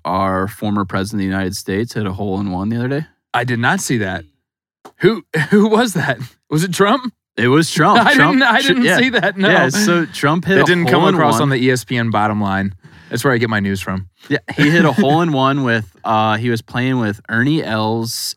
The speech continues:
Speaker 1: and a couple other former, uh, like, pro golfers. Um,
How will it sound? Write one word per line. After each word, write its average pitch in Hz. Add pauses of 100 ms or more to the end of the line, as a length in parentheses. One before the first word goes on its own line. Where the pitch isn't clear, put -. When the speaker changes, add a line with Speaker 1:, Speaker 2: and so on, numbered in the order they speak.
Speaker 1:
and 110
a -
couple 170
other 120
former, 107 (160)
uh, 90 (300)
like, 104
pro 107
golfers. 98 (400)
Um, 98